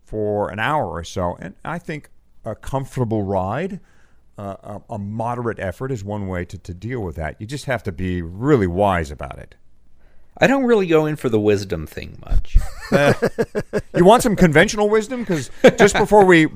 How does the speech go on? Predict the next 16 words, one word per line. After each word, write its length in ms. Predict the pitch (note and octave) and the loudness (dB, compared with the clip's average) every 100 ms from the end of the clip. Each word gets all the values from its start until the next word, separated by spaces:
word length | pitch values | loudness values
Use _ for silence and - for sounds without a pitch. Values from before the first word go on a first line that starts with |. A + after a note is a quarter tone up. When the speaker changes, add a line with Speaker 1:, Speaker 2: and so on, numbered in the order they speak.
| - | -2
Speaker 1:
just 220 | F#3+ F3+ | -2 -2
before 260 | F3 F3+ E3 | 0 2 2
we, 220 | D3 C3 - - | 2 0 -6 -10
we 100 | D3 | -8
talked 300 | B2+ E3 F3+ | 2 2 2
about 180 | B2 G#2+ | -2 -2
this, 140 | A#2+ | -2
I 80 | B2 | -2
looked 240 | B2+ E3+ C#3+ | 0 0 0
up 140 | B2+ | -4
the 80 | C3 | -6
conventional 760 | - C3 G#2+ B2 F#3 G3+ G3+ | -8 -10 -2 0 0 -2 -4
wisdom 640 | E3+ D#3+ E3 G#2 F2+ F#2+ A#2 - - - - _ - | 0 0 0 -2 -4 -6 -8 -14 -20 -20 -20 _ -10
regarding 460 | B2 B2+ B2 A#2 G#2+ | -2 2 2 2 -6
training 580 | - D3+ D3 D3+ C#3+ A2 | -8 -4 -4 -4 -6 0
while 480 | A2+ A2+ A2+ A2 | 2 2 0 -2